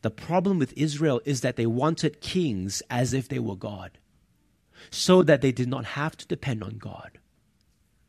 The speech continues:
Could that be us? Sometimes when I see, um,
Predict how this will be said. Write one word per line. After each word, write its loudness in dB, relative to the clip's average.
Could 0
that 0
be -2
us? -10
Sometimes 6
when 6
I 6
see, 4
um, 0